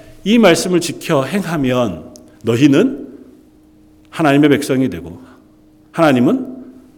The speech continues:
너희의 하나님이 될 것이다." 그러니까 하나님의 백성이 되는 조건은 하나님 말씀하신 말-, 말씀에 순종하는 것입니다. 말씀을 지켜 행함으로 내가 하나님이 살아계신 것을 내가 믿습니다 하고 고백하는 고백을 받으시겠다는 거고,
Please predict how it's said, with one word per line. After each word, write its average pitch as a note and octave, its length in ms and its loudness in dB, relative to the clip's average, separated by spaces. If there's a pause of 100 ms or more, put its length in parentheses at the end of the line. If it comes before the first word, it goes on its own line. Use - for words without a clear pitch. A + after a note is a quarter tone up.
(140)
너희의 A#2 540 -2 (380)
하나님이 F#3+ 460 -8
될 G2+ 200 -12
것이다." - 340 -18 (800)
그러니까 G3 160 4
하나님의 C#4 400 6
백성이 B3+ 360 4
되는 G#3+ 240 6
조건은 D3 640 0 (320)
하나님 C4 280 4
말씀하신 G3+ 540 4
말-, C#3+ 320 2
말씀에 D#3+ 580 0 (260)
순종하는 G#3 840 0
것입니다. F#2 360 -8
말씀을 D3 320 2
지켜 G#3 360 2
행함으로 G3 800 2 (300)
내가 D#3+ 260 4
하나님이 B3 300 2
살아계신 A3 480 2
것을 E3 200 0
내가 C3+ 460 2 (180)
믿습니다 A#3 420 4
하고 F3+ 140 2
고백하는 G3+ 500 4
고백을 C3+ 680 0
받으시겠다는 C#3+ 760 -4
거고, E2 520 -12